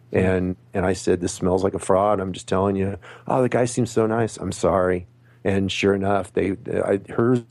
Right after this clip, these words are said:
Speaker 2: was about a year and a half later, they were busted.
Speaker 1: Of the three, um,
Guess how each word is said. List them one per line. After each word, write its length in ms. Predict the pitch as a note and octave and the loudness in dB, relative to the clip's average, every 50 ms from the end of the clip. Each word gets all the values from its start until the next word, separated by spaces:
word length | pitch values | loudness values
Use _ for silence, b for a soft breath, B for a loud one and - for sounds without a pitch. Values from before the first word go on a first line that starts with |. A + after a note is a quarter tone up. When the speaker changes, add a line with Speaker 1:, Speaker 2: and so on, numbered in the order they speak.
| - - | -4 -2
Speaker 2:
was 160 | A2+ G#2 F2+ | -2 -2 0
about 160 | F2 G2 G2 | 0 0 0
a 60 | F#2+ | 0
year 220 | F#2 F#2+ G#2 G#2+ G#2 | -2 0 0 2 2
and 80 | G2+ | 0
a 60 | G2 | 0
half 260 | F#2+ F#2 G2 G2 G2+ - | -2 0 -2 -2 -2 -2
later, 280 | F2+ F2 F2 F#2 F#2 | -4 -2 -2 -2 -2
they 80 | F2 F2+ | -2 -2
were 120 | F2+ F2 | -2 -2
busted. 680 | E2+ - E2+ E2+ E2+ - - - E2+ F2 F2 E2 - b b b b b b b b b b b b b - - - - - b b b b b b b b b b b b - - | -2 -2 -2 -4 -4 -8 -4 -4 -2 -2 -2 -4 -6 b b b b b b b b b b b b b -20 -20 -20 -20 -20 b b b b b b b b b b b b -10 0
Speaker 1:
Of 220 | - C3+ D#3+ D#3 C#3+ | 2 2 2 2 -2
the 140 | C#3 C3+ C3 | -6 -6 -6
three, 880 | B2 - - - G#2+ A2 A2+ A2 G#2+ G#2 G#2 G2+ G2+ F#2+ F#2 F#2 F#2 - - - - - - - - - - - - - - - - - - - - - - - - - - - - - - | -8 -12 -12 -8 -6 -4 -2 -2 -2 -2 -2 -2 -4 -6 -6 -8 -10 -12 -14 -20 -20 -20 -20 -20 -20 -20 -20 -20 -20 -20 -20 -20 -20 -20 -20 -20 -20 -20 -20 -20 -20 -20 -20 -20 -20 -16 -10
um, 380 | G#2+ G2 F2+ D#2+ D#2 D2+ C#2+ | -8 -8 -8 -8 -10 -14 -16